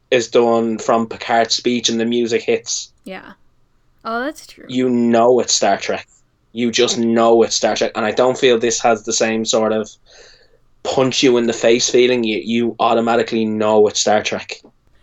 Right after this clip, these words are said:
Speaker 1: But I do thi-, I do think it, the music does sit quite well.
Speaker 2: So,
Speaker 1: It,
Speaker 2: um,
Speaker 1: it's one of the better aspects.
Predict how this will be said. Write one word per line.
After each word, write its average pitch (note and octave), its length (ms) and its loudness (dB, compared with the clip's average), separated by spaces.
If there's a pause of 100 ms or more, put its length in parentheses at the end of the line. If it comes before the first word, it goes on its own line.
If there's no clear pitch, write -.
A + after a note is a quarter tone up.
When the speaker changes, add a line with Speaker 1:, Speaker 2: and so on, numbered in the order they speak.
Speaker 1:
But C#3+ 100 4
I C3 60 6
do D3+ 220 4
thi-, D3 140 0
I B2+ 120 0
do D3 200 0
think C#3 280 -6
it, A#2+ 300 -2
the - 80 -14
music C3 340 -10
does A#2+ 200 2
sit A#2 200 0
quite A2+ 240 0
well. G2+ 260 -6 (540)
Speaker 2:
So, A3+ 540 -6
Speaker 1:
It, - 140 -10
Speaker 2:
um, G3+ 200 -10
Speaker 1:
it's F#3 120 -10
one A#2+ 140 0
of A#2 80 0
the A2+ 60 -4
better A2 260 0
aspects. - 640 -8